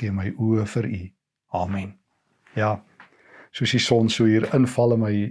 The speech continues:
in my huis vandag, ehm, ons gee graag ons harte vir die Here, maar sal die Here ons help om ook ons oë vir hom te gee.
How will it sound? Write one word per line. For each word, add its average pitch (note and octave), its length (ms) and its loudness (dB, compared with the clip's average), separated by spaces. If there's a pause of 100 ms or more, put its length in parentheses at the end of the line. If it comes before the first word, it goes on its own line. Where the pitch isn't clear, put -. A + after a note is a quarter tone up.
(120)
in A2+ 60 -2
my G#2 140 -2 (140)
huis D3 280 -4
vandag, C3+ 440 -2 (880)
ehm, F#2 460 -8 (160)
ons - 160 -8
gee A#2 180 0
graag A#2+ 320 0
ons A2+ 160 -2
harte F#2+ 340 -4
vir A#2 160 -6
die G2 180 -2
Here, F#2 260 -10 (460)
maar G#2 100 -4
sal G#2+ 180 -4
die G2+ 140 0
Here G2+ 140 2
ons G#2+ 200 -2
help G2 340 -4
om F#2+ 320 -4
ook G#2+ 220 -6
ons G2+ 240 -6
oë B2 260 0
vir G2+ 180 -8
hom F#2 200 -8
te - 100 -12
gee. - 340 -12